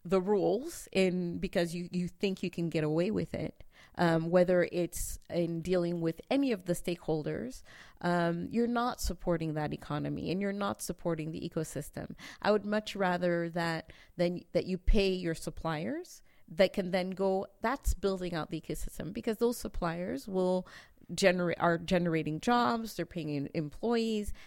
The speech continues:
and that is how you support the ecosystem. Um, you know, spending a, a,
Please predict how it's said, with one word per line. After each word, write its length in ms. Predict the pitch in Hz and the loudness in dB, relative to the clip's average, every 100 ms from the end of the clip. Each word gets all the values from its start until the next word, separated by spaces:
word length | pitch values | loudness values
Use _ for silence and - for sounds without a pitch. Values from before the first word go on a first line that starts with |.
| - | -6
and 220 | 202 202 | -4 -2
that 240 | 214 240 247 | -2 -2 -2
is 140 | 196 | -4
how 180 | - 190 | -4 -2
you 100 | 180 | -4
support 380 | - 180 175 175 | -6 -6 -6 -4
the 120 | 170 | -4
ecosystem. 760 | - - 185 165 - - - - - - - - | -4 -4 -4 -4 -8 -8 -8 -10 -18 -20 -20 -4
Um, 360 | 170 175 170 - | 0 2 0 -2
you 140 | 196 | 0
know, 240 | 185 175 175 - - | 2 0 -4 -16 -16
spending 640 | - 220 214 208 202 196 - | -2 0 0 0 -4 -8 -6
a, 160 | - 165 - | 2 2 4
a, 200 | 175 | 2